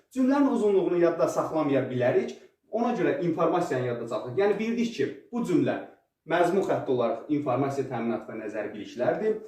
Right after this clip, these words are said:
Təhsil səviyyəsi olaraq ibtidaidir. Fiziki tərbiyənin, ha, fiziki tərbiyə dərslərinin yox, fiziki tərbiyənin forması olaraq dərsdən kənar fiziki tərbiyə aiddir. İkinci su-, ikinci sualımıza baxaq. Sağlamlığın möhkəmləndirilməsi, hərəkətlər,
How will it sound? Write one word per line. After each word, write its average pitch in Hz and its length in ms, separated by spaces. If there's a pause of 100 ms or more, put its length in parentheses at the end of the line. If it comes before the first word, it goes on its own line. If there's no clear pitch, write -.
(400)
Təhsil 220 340
səviyyəsi 147 400
olaraq - 320
ibtidaidir. 127 720 (240)
Fiziki - 400 (100)
tərbiyənin, 156 720
ha, - 240
fiziki 156 320
tərbiyə 165 380
dərslərinin 160 560
yox, - 240 (180)
fiziki 180 320
tərbiyənin 156 560
forması 160 460
olaraq 233 400 (260)
dərsdən 190 460
kənar 220 260
fiziki - 300
tərbiyə 101 480
aiddir. - 400 (800)
İkinci 240 380
su-, 185 160 (160)
ikinci 233 300
sualımıza 127 500
baxaq. 226 260 (220)
Sağlamlığın 240 640
möhkəmləndirilməsi, 180 1000 (260)
hərəkətlər, - 640